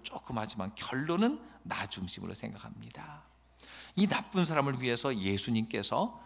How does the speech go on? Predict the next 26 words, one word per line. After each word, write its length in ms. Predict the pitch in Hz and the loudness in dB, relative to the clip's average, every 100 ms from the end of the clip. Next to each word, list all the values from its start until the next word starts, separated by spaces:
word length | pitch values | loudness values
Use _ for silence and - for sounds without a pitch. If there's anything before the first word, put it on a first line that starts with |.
| - | 0
십자가 540 | - - - 170 - | 2 2 0 -2 0
지시고 720 | 143 - - 139 156 165 - - | -2 -2 0 0 0 -6 -20 -12
우리를 360 | 95 95 87 87 | -8 -6 -6 -6
위해서 420 | 85 87 110 - - - | -4 -2 -4 -6 -18 -8
죽어주셨습니다. 1200 | - 101 95 90 - - - - 98 110 - - - - - - - - | -6 -2 -2 0 0 0 -4 -6 -8 -10 -12 -14 -20 -20 -20 -20 -16 0
그 200 | 156 156 | 4 6
예수님의 640 | 120 120 - 120 110 - | 6 6 6 4 2 2
은혜를 520 | 131 180 202 190 165 117 | 6 8 8 6 2 -2
아는 160 | 117 | 0
사람, 320 | 110 135 185 - - - | 4 6 6 6 -8 -6
이 180 | 120 175 | 2 4
사람이 420 | - 165 165 165 | 4 4 2 4
바로 560 | 147 185 220 - - - | 6 8 6 2 -14 -8
회복의 500 | - 180 151 127 117 | -2 0 0 0 -2
기적이 500 | - - 92 95 95 - | -2 -2 -2 -2 -4 -2
일어나는 380 | 98 92 87 | -2 0 0
사람일 320 | 87 90 82 82 | -2 -2 -4 -4
줄 160 | 90 | -4
믿습니다. 760 | 87 90 92 90 101 - - 73 - - - | -2 -2 -4 -6 -8 -12 -12 -16 -20 -20 -12
그래서 560 | - 92 113 98 - - - - | -4 0 4 4 2 -4 -14 -8
이것을 360 | 101 98 - 92 | -2 -2 -2 -6
알고 600 | - 98 98 95 92 - | -8 -8 -10 -10 -10 -8
그 160 | - 139 | 0 2
영혼이 480 | 131 143 185 254 - - | 2 2 0 0 -4 -10
성장하게 680 | - - 175 165 131 104 92 | -6 -4 -2 -2 -4 -4 -6
되면 380 | 92 160 185 | -6 -4 -4